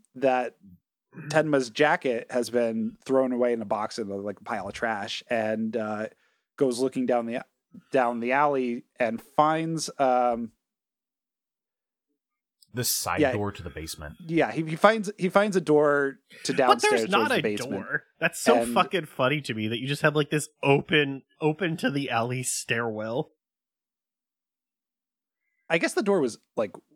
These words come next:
Speaker 1: left open, which is
Speaker 2: It's
Speaker 1: weird.
Speaker 2: the only thing that makes sense.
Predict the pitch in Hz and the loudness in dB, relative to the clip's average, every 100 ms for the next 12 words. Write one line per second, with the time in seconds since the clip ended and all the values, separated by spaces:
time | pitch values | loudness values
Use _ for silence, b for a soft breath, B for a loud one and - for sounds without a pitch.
0 | _ _ 120 123 - 170 170 214 202 220 | _ _ -2 -2 0 -2 0 -2 -2 -6
1 | _ _ _ _ _ _ _ - - 117 | _ _ _ _ _ _ _ -12 -8 -2
2 | 131 185 139 139 131 127 127 107 101 101 | 0 2 4 4 2 2 0 -2 -4 -6
3 | - 90 92 - - | -6 -6 -6 -6 -10